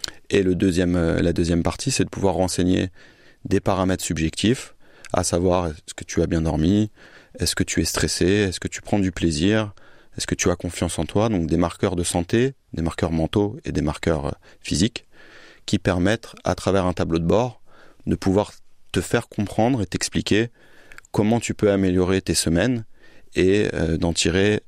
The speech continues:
une meilleure efficacité, une meilleure efficience de, de tes objectifs.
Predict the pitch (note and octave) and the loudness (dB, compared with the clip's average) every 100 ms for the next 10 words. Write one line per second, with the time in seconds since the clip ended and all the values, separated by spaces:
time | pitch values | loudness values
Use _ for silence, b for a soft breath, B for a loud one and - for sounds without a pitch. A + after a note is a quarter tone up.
0 | - - D#2+ D#2+ E2 F2 E2 - - E2 | -10 -4 0 2 2 2 0 -4 -2 -2
1 | - - G2+ E2 E2 D#2+ D#2 - G2 F#2+ | 0 0 0 0 -2 -2 -2 0 0 0
2 | E2+ D2+ - - - E2+ E2+ E2+ E2 E2 | 0 0 -4 -4 -4 0 0 0 0 0
3 | - - | -4 -12